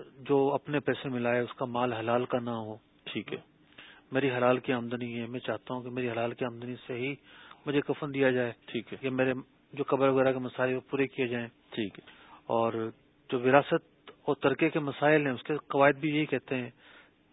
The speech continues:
Speaker 1: کہ میت کا جو مال ہے، جو اس نے چھوڑا ہے،
Speaker 2: جی۔
Speaker 1: سب سے پہلے کفن دفن کے اخراجات اس سے پورے کیے جائیں گے۔
Speaker 2: ٹھیک ہے۔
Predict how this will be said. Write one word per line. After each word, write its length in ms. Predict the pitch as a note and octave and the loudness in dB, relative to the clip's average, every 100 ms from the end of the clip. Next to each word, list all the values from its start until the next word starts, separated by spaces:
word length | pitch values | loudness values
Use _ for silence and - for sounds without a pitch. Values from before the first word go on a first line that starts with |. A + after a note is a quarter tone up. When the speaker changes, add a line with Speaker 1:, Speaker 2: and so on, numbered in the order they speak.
| - | -6
Speaker 1:
کہ 80 | B2+ | -2
میت 440 | A#2+ B2+ D#3+ - | -2 0 -2 -2
کا 140 | - D3 | 0 0
جو 120 | C#3+ | 0
مال 420 | B2+ B2 B2+ B2+ | -2 2 4 4
ہے، 40 | |
جو 80 | B2 | 0
اس 120 | B2 | -6
نے 60 | C#3+ | -12
چھوڑا 340 | - C#3 D3 | -2 6 6
ہے، 120 | A2+ D3+ - | 6 0 -8
Speaker 2:
جی۔ 220 | A#2+ A2+ G2 - _ _ _ - - - - - F#3+ | -10 -6 -6 -10 _ _ _ -20 -20 -20 -18 0 2
Speaker 1:
سب 120 | - | 4
سے 100 | G3 | 6
پہلے 260 | D#3 D3+ | 8 6
کفن 360 | D#3+ D3+ D#3+ C#3 | 6 2 -2 -4
دفن 240 | C3+ D3 | -4 -4
کے 80 | C#3+ | -2
اخراجات 360 | C3 B2+ A#2+ B2+ | 0 0 0 0
اس 140 | - | -4
سے 60 | C#3+ | -8
پورے 240 | - B2 | -4 -4
کیے 180 | - A2+ | -2 -6
جائیں 220 | A2 A2+ A#2 | -8 -12 -16
گے۔ 80 | |
Speaker 2:
ٹھیک 340 | A#2 - G2 | -10 -6 -6
ہے۔ 40 | D2 | -8